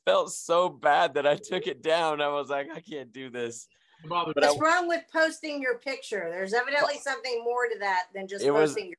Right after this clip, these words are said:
Speaker 3: picture.
Speaker 1: Yeah, it was a picture of me in the Cowboys stadium, but it made it look as if I
Speaker 3: Oh.
Speaker 1: was there that day.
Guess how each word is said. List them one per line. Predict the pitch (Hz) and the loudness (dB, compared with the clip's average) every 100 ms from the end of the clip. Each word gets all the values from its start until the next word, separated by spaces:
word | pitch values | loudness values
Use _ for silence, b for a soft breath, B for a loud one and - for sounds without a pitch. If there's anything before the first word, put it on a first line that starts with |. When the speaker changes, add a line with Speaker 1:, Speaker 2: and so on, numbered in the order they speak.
| _ | _
Speaker 3:
picture. | - - - 131 - _ _ - | -12 -12 -12 -14 -16 _ _ 0
Speaker 1:
Yeah, | 135 113 | 2 4
it | |
was | 135 143 | 4 2
a | 139 | -2
picture | 160 160 165 151 | -4 -4 -2 -2
of | 127 | 0
me | 131 135 131 - - | 0 0 -2 -4 -4
in | 127 123 | -4 -2
the | 113 | -6
Cowboys | 107 123 123 110 104 95 | -2 0 0 0 -2 -4
stadium, | - 117 117 135 139 131 | -4 -2 -2 -4 -6 -4
but | 123 113 | -2 0
it | |
made | 101 120 117 | 0 -2 -2
it | 87 | -4
look | 110 123 - | -2 0 0
as | - 120 | 2 0
if | - | 0
I | 117 | 2
Speaker 3:
Oh. | 113 | 0
Speaker 1:
was | 113 95 | -2 -8
there | 95 101 110 131 135 | -6 -2 0 0 -2
that | 117 107 90 | -2 -4 -4
day. | 107 113 127 | -6 -6 -8